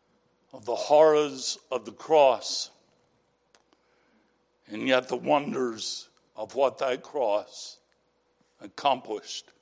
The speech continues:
for people like us. Make Jesus more precious to us, his cross more valuable to us. And whatever time we have left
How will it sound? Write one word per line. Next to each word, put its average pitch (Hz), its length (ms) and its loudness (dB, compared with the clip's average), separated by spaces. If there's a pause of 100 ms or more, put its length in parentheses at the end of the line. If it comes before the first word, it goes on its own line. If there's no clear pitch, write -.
(840)
for 101 160 -12
people 135 540 -4
like 131 340 0
us. - 440 -12 (1200)
Make 151 260 2
Jesus 160 800 -2 (360)
more 151 340 8
precious 156 960 4
to 135 220 -8
us, 123 420 -10 (1000)
his 180 260 8
cross 170 680 6
more 160 280 2
valuable 147 840 6
to 123 260 -16
us. - 420 -16 (1120)
And 104 100 -20
whatever 147 400 4
time 160 400 0
we 160 120 0
have 156 280 6
left 165 520 2